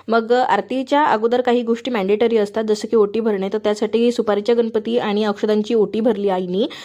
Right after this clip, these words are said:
त्याच्यानंतर हे जे गळ्यामध्ये टाकताना तुम्हाला दिसत आहे, याची प्रोसेस अशी कैशी आहे की, अ, हा धागा सात वेळा गुंडाळायचा असतो दोन साईडनी. याला पवतं असं म्हणतात, असं आजीनं सांगितलं. शुद्ध भाषेत काय म्हणतात मलाही माहीत नाही. त्यानंतर रांगोळी मी टाकून घेतली बाकीच्यांनी आरतीची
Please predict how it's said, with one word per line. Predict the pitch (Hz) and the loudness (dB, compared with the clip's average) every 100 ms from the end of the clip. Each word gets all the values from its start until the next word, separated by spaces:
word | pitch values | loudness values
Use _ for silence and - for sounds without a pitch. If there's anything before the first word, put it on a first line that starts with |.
| - 226 | -6 -4
त्याच्यानंतर | 226 233 226 220 240 240 | 0 2 2 2 4 4
हे | 233 | 2
जे | 220 254 | 2 2
गळ्यामध्ये | 240 226 226 220 233 | 4 2 0 0 0
टाकताना | 214 - 214 214 | 0 -2 -2 0
तुम्हाला | 220 220 214 | 0 0 0
दिसत | 208 208 233 | 0 -2 -2
आहे, | 208 214 | 0 2
याची | 226 208 220 | 2 2 0
प्रोसेस | 202 202 226 - | 0 2 0 0
अशी | 208 - 240 | -4 -2 0
कैशी | 220 208 214 | 2 2 0
आहे | 185 180 196 226 - - - - | 0 0 0 0 -2 -18 -18 -4
की, | 220 208 | 0 2
अ, | 190 190 190 190 - | 4 4 2 0 -8
हा | 214 226 | -2 0
धागा | 226 202 233 | 0 0 0
सात | 381 277 277 | 2 2 2
वेळा | 247 226 | 0 2
गुंडाळायचा | 220 208 202 202 202 | 2 2 0 0 -2
असतो | 196 - 220 302 - - 214 | -2 0 0 0 -4 -16 0
दोन | 240 285 | 2 2
साईडनी. | 285 196 190 202 233 | 0 0 0 0 0
याला | 214 226 | 0 0
पवतं | 233 220 226 269 | 2 2 2 0
असं | 247 233 | 0 -2
म्हणतात, | 247 196 220 | -4 -4 -4
असं | 220 233 | -2 0
आजीनं | 190 202 220 | 0 0 -2
सांगितलं. | 285 208 202 226 320 349 | 0 -2 -2 0 0 0
शुद्ध | 233 226 | 0 2
भाषेत | 247 240 233 | 0 0 -2
काय | 208 220 | 0 0
म्हणतात | 214 214 220 | 0 0 0
मलाही | 196 185 226 | 2 2 2
माहीत | 233 165 - | 2 0 -2
नाही. | 240 - - - 233 | -2 -4 -12 -6 -2
त्यानंतर | 226 214 214 220 | 0 0 0 2
रांगोळी | 226 214 220 | 2 4 2
मी | 254 | 2
टाकून | 277 233 233 220 | 0 0 0 0
घेतली | 226 214 220 | -2 0 0
बाकीच्यांनी | 196 208 208 202 214 | 0 -2 0 2 2
आरतीची | 185 202 | 0 0